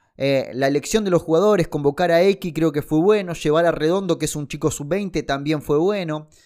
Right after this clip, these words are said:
Eh, no dejarse, eh, influenciar por lo que, el comportamiento de algunos jugadores en sus clubes, qué sé yo, Giai es más que Gonzalo Luján en San Lorenzo,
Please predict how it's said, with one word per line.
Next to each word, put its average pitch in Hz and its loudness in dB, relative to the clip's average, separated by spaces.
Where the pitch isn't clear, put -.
Eh, 151 2
no 185 2
dejarse, 175 0
eh, 143 0
influenciar 165 0
por 147 4
lo 139 2
que, 135 -2
el 135 -4
comportamiento 156 -2
de 160 4
algunos 175 -4
jugadores 170 0
en 160 -6
sus - -10
clubes, 233 0
qué 165 -6
sé 160 -4
yo, 113 -6
Giai 151 -2
es 185 -4
más 226 0
que 160 -2
Gonzalo 147 2
Luján 143 -2
en 127 -6
San 135 -2
Lorenzo, 117 -2